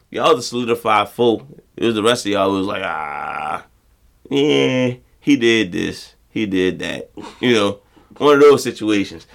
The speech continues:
But shout out to y'all listening. Shout out to y'all showing love. Shout out to y'all just, you know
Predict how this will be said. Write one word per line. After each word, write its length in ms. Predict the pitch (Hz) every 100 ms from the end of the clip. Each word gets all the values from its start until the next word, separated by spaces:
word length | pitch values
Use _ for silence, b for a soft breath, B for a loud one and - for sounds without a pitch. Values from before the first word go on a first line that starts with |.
| b -
But 300 | 147 147 - b b b
shout 300 | - 175 160
out 40 | 151
to 40 |
y'all 260 | 135 143 135
listening. 300 | 127 123 127
Shout 240 | 120 135 123
out 40 |
to 60 | 110
y'all 220 | 117 117
showing 400 | 113 117 113 110
love. 260 | 107 107 104
Shout 280 | - 120 117
out 40 |
to 40 | 107
y'all 300 | 110 107 104
just, 260 | 101 101
you 80 | 113
know 300 | 104 92 95